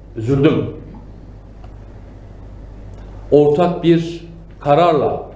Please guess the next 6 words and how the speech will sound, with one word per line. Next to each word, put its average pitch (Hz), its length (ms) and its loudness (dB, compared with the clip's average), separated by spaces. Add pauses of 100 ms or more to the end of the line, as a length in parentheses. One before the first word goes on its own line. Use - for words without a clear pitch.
(120)
ortak 156 440 2
bir 160 80 2
eylemle 151 720 4 (420)
yapılmış 151 460 4 (600)
bu 151 400 4 (240)
gizemli 151 840 2